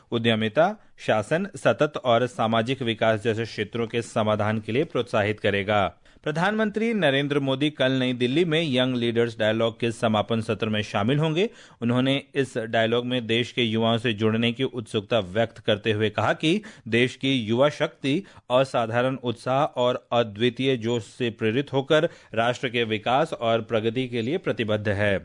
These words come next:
केंद्रीय संचार और पूर्वोत्तर क्षेत्र विकास मंत्री ज्योतिरादित्य सिंधिया ने मध्य प्रदेश के शिवपुरी जिले के पिछोर में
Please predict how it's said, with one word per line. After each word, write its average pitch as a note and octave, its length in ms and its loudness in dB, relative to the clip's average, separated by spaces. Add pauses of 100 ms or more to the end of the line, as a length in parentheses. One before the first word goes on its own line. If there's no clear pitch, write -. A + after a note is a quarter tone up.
(260)
केंद्रीय F#3 440 2
संचार E3+ 580 0
और D#3 340 2 (100)
पूर्वोत्तर C#3+ 480 2
क्षेत्र C#3 440 0
विकास C3 420 2
मंत्री C#3+ 440 0 (300)
ज्योतिरादित्य D3+ 840 0
सिंधिया C#3 360 0
ने D3 180 2
मध्य A#2+ 320 0
प्रदेश A#2+ 400 0
के B2+ 220 0
शिवपुरी A#2 560 0
जिले A#2 300 0
के B2+ 220 -2
पिछोर B2 500 0
में D#3 240 0